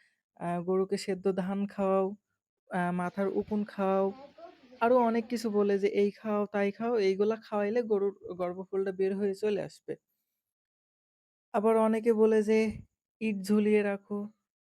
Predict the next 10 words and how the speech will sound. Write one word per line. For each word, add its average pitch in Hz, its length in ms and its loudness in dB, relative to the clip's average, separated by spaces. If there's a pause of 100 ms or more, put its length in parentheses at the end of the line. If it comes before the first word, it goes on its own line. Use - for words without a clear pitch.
কিংবা 190 200 -2
ভারী 196 320 -2
কিছু 208 260 -4
ঝুলিয়ে 196 360 0
রাখো, 190 440 -4 (560)
তাইলে 202 320 -2
গর্ভফুলটা 190 580 -2
বেরিয়ে 190 300 0
চলে 202 280 0
আসবে। - 300 -8